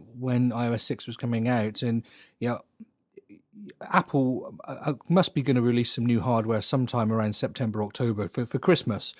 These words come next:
Um, you know, even if that's just new iPod Touches or something, or it might be the iPhone five, we don't really know yet. But, you know, I, I s-, I can only see that if they can release new devices, then I O S six can, it's gonna need to be on those devices. Do you think?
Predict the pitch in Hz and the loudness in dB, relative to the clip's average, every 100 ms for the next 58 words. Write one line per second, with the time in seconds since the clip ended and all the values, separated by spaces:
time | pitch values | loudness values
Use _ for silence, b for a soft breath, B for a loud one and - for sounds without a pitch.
0 | b b b b 117 113 110 110 - 120 | b b b b -4 0 0 0 -2 -2
1 | 117 120 - 131 123 120 110 - 113 123 | -2 -4 -2 0 -2 -2 -6 -4 -2 0
2 | 117 110 - 113 143 139 - 110 110 104 | 0 -2 -4 -2 0 0 0 -2 -2 -2
3 | 113 107 104 107 110 95 113 110 127 113 | -4 -2 -4 -2 -2 -4 -6 -2 -2 -2
4 | 113 117 117 135 120 - 156 110 - 117 | -2 0 2 2 0 4 4 4 2 0
5 | 117 113 117 135 113 98 104 113 - b | 0 0 2 2 2 0 -4 -8 -8 b
6 | b b 117 113 123 127 - - - - | b b -4 -4 -4 -6 -6 -8 -10 -12
7 | 123 156 147 131 135 120 113 - 120 120 | -6 -2 0 0 0 -2 -2 -2 0 0
8 | 120 123 - 123 110 117 113 - 107 110 | 2 0 0 -4 -2 -2 -4 -6 -6 -4
9 | 113 123 113 104 - 117 - 120 110 117 | -2 0 0 0 -4 -6 -6 -4 -4 -4
10 | - 117 117 110 113 110 104 113 117 107 | -4 -2 -2 -2 -2 -2 -2 -4 -4 -4
11 | - 98 101 120 113 165 | -6 -10 -8 -6 0 -2